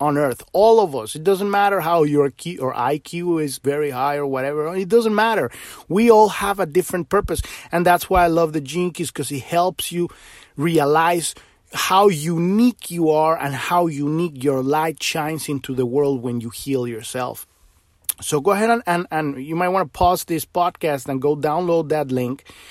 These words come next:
uh, that map. And this is the same map that we're seeing here. This is John F. Kennedy's, uh, map, 'cause I need a map to talk about stuff, uh, as an example, right? But you wanna look, be looking at your map, and this has, this map has eleven circles, these eleven spheres,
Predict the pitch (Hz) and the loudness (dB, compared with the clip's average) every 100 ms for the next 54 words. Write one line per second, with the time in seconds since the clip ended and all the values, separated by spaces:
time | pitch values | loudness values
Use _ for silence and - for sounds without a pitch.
0 | - - - - 135 127 123 147 127 - | -20 -20 -20 -6 -4 -2 -2 -2 -2 -4
1 | 139 127 135 - - 151 185 - 285 294 | -2 -2 -2 -6 -6 -4 -2 -2 -2 -2
2 | - 262 226 226 214 220 202 180 - 220 | 0 2 2 0 2 2 4 2 0 -2
3 | 202 - 185 165 147 165 143 180 175 160 | -2 -2 -2 -2 -4 -10 -4 0 0 -2
4 | 185 175 156 127 131 147 135 135 151 170 | -4 -4 -4 -8 -8 -4 -2 0 0 -2
5 | 170 151 170 185 165 143 147 147 - 143 | -4 -2 -2 -2 -2 0 0 -2 -2 -8
6 | - 147 - 123 123 123 - - 127 127 | -4 -6 -6 -6 -6 -4 -6 -4 -2 -4
7 | - - - - _ - 123 117 - 107 | -10 -20 -20 -20 _ -12 -8 -8 -8 -8
8 | 143 117 - 143 147 131 113 123 131 151 | -6 -6 -4 -4 -2 -4 -4 -4 -2 -2
9 | 165 269 262 247 202 190 226 214 196 214 | 0 2 4 2 0 0 0 0 0 -4
10 | 202 180 - 170 190 175 190 180 - 143 | 0 -2 0 0 2 0 0 -2 -4 -6
11 | 143 - 160 139 - 151 180 165 170 160 | -4 -6 -6 -6 -8 -4 -2 -2 -4 -6
12 | - 147 160 190 214 - 185 - 233 - | -4 0 0 0 -2 0 -2 -2 -4 -4
13 | 156 143 165 147 160 175 170 - - 147 | -6 -4 -2 0 0 -2 -6 -6 -8 -4
14 | 143 180 - | -2 -2 -6